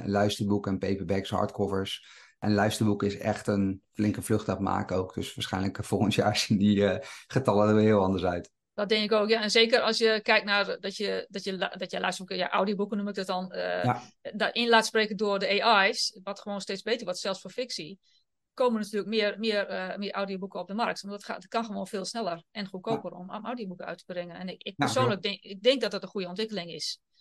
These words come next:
Speaker 2: Het is niet, eh, ja, ik denk niet dat het, kijk, oké, je hebt een stemacteur die zijn baan kwijtraakt, maar dat denk ik niet, want er zijn domweg niet genoeg stemacteurs om al die boeken in te spreken die er in de wereld worden uitgegeven.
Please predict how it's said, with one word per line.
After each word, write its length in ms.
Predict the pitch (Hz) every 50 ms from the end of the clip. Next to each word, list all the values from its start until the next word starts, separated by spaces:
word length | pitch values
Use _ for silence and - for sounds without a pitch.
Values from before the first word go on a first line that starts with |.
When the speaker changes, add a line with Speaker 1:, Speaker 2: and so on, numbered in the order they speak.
| _ _ _ _ _ _
Speaker 2:
Het 120 | _ 185 196
is 100 | 196 190
niet, 240 | 208 196 190 - 214
eh, 360 | 202 202 202 202 202 202 202
ja, 160 | 190 196 202
ik 140 | 196 196 190
denk 140 | 226 214 214
niet 140 | 226 214
dat 180 | 214 214 220 -
het, 160 | 208 190 -
kijk, 240 | - 233 220 214 -
oké, 160 | - 190 247
je 200 | 226 202 175 185
hebt 160 | 202 196 196
een 60 | 208 190
stemacteur 560 | - - 202 208 208 202 - - 226 220 202
die 240 | 202 208 208 190 185
zijn 140 | 202 202
baan 220 | 190 196 190 226 247
kwijtraakt, 460 | 247 220 190 190 185 190 190 185 185
maar 140 | 208 196 190
dat 160 | 208 202 196 _
denk 160 | - 214 214
ik 100 | 208 196
niet, 160 | 208 220 208 180
want 160 | 190 196 190
er 60 | 196
zijn 380 | 190 208 196 196 190 196 220 _ _ - _
domweg 560 | - 190 180 190 190 226 254 254 220 214 202
niet 160 | 202 214 208
genoeg 220 | - 220 208 196 -
stemacteurs 640 | - 254 254 269 226 196 190 - 190 185 202 202
om 80 | 202 214 -
al 320 | - 226 233 240 247 240
die 100 | 202 220
boeken 320 | 190 262 262 233 220 202 -
in 120 | 247 269
te 80 | - 226
spreken 460 | - - 214 202 190 185 190 190 190
die 180 | 180 220 190 208
er 60 | 202
in 60 | 214
de 60 | 214
wereld 200 | 196 226 226 220
worden 200 | 220 220 220 220
uitgegeven. 640 | 240 302 - - 190 - 180 175 175 180 175 180